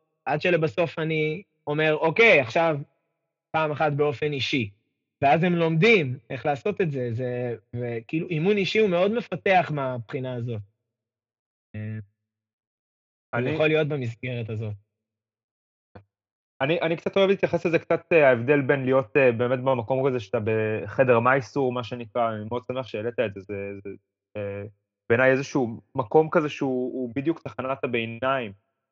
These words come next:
Speaker 2: שבין, אה, להיות לגמרי, אה,
Speaker 1: ממש.
Speaker 2: עצמאי, עצמאי לחלוטין, לבין האפשרות ש-, שמורה מנחה אותך. אה,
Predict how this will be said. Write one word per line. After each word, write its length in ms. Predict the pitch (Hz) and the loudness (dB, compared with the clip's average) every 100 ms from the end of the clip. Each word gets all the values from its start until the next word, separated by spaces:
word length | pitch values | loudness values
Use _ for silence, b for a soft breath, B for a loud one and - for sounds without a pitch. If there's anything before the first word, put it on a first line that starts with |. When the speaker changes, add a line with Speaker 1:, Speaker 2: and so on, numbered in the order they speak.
| _ - | _ -10
Speaker 2:
שבין, 360 | 113 107 120 | -6 -4 -2
אה, 80 | 123 | -2
להיות 300 | 113 123 127 | 0 0 0
לגמרי, 720 | 120 120 131 131 135 127 117 101 _ _ _ - | 0 4 2 4 6 6 4 -2 _ _ _ -2
אה, 220 | 117 117 | 2 4
Speaker 1:
ממש. 160 | 120 117 | 4 2
Speaker 2:
עצמאי, 560 | 117 - 143 139 147 180 | -4 -4 -4 -2 -2 -2
עצמאי 480 | - - - 147 156 | -8 -8 -2 0 2
לחלוטין, 540 | 143 147 135 120 180 | 2 2 2 2 2
לבין 260 | 143 143 147 | 2 2 2
האפשרות 460 | 147 - 131 143 | 0 0 -2 -2
ש-, 80 | - 139 131 | -2 -4 -4
שמורה 440 | - 135 120 117 143 | -10 -8 -4 -2 0
מנחה 320 | 135 117 135 | -2 -2 2
אותך. 280 | 135 135 - 190 208 _ _ _ _ _ - | 2 0 -2 -2 -2 _ _ _ _ _ -4
אה, 340 | 113 113 117 | -2 0 -2